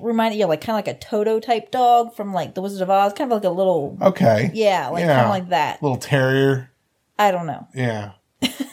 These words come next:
Speaker 2: Little, little nippy dog.
Speaker 1: <laughs>
Speaker 2: Little yapper. Okay. Uh,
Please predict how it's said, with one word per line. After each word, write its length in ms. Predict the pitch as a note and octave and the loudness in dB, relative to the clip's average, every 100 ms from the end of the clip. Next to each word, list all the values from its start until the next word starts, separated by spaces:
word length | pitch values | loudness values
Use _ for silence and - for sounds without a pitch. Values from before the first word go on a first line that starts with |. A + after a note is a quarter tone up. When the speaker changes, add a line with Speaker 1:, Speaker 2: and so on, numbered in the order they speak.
| - A#2 | -4 -2
Speaker 2:
Little, 200 | B2 A#2+ | 0 2
little 320 | - C3+ B2+ | 2 2 2
nippy 400 | A#2+ C3+ C3+ C3 | 2 2 2 0
dog. 400 | B2+ C3 C3 C3 | 2 4 4 2
Speaker 1:
<laughs> 1000 | C3 B2 G4 - - - - C#4+ C#4+ - - | 0 -4 -4 -4 -4 -4 -2 -4 -6 -8 -4
Speaker 2:
Little 180 | A#2+ | -4
yapper. 640 | G#2 A2+ B2 B2+ C3+ C3 - C#4 B3 - B3+ A#3+ - - - | -4 0 0 0 -2 -4 -2 -2 -2 -4 -2 0 -4 -10 -2
Okay. 460 | D#3+ D#3 C#3+ G2 F2+ _ _ _ _ _ - _ _ - | 2 2 2 0 -2 _ _ _ _ _ -20 _ _ 0
Uh, 720 | C3 C3 C3 B2+ B2+ A#2+ | 4 6 6 6 4 2